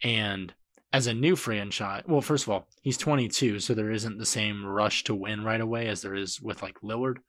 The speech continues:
And because there's no rush, there's no extreme incen-, incentive for me to push him past a limit on a season-to-season basis.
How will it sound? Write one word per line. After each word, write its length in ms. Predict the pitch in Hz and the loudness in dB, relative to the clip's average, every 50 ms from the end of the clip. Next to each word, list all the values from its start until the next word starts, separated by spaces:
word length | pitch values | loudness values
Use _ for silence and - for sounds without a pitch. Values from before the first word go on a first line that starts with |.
| _ _ - - - - - _ _ _ _ _ - | _ _ -20 -20 -20 -20 -20 _ _ _ _ _ -2
And 180 | - 120 113 110 | 0 2 2 2
because 320 | 107 104 - 135 131 117 | 0 2 2 2 2 4
there's 200 | 127 123 110 104 | 2 0 0 0
no 180 | 120 117 110 101 | 0 -2 -2 -2
rush, 680 | 95 98 113 107 107 104 98 101 - - - - - _ _ _ _ _ _ _ _ _ _ _ _ _ _ - | -2 2 2 2 2 2 0 -2 -2 -2 -2 -4 -8 _ _ _ _ _ _ _ _ _ _ _ _ _ _ -4
there's 320 | 123 120 117 113 104 104 | 0 0 2 2 0 -2
no 560 | 113 113 117 113 113 113 113 110 104 101 - _ _ _ _ _ _ _ _ _ _ _ _ - | -2 -2 0 2 2 2 2 2 0 0 -4 _ _ _ _ _ _ _ _ _ _ _ _ -4
extreme 540 | 139 - - - - - 113 113 113 120 123 | -4 -2 -2 -2 -2 -2 -2 -2 -2 0 -2
incen-, 540 | 120 117 107 - 131 127 123 117 120 139 - _ _ - | -2 0 0 0 0 0 0 -2 -4 -6 -8 _ _ -4
incentive 540 | 135 127 127 - 127 120 120 - 131 120 | -2 0 0 0 0 0 2 2 2 0
for 120 | - - 113 | 0 -2 -4
me 140 | 110 113 107 | -2 -2 -2
to 80 | 104 | -4
push 360 | 90 - - 120 117 - - | -6 -4 -2 -2 0 0 0
him 220 | - 110 107 104 92 | -2 -2 -4 -4 -2
past 380 | - 107 104 104 101 - - | 0 2 2 2 2 0 -2
a 80 | - 110 | -4 -2
limit 480 | 101 98 101 104 104 101 101 101 - - _ _ _ _ _ _ _ _ _ - | -2 -2 -2 -2 -2 -2 -2 -4 -6 -10 _ _ _ _ _ _ _ _ _ -2
on 120 | 123 113 | 0 0
a 60 | 101 | 0
season-to-season 800 | - - 123 113 101 104 104 104 92 - - 107 95 107 104 98 | 0 0 0 0 0 -2 -4 -4 -4 -4 -4 -4 -4 -4 -6 -6
basis. 480 | 98 101 104 101 - - 95 - - | -6 -4 -4 -2 -2 -2 -2 -2 -4